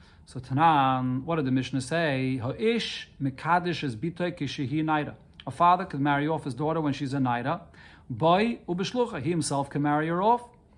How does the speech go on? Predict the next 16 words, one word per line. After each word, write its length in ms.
and 100
he 60
can 140
send 200
a 40
Shliach 540
to, 240
uh, 420
to, 280
uh, 400
be 80
Makabel 400
the 80
Kedushin 400
for 100
her. 180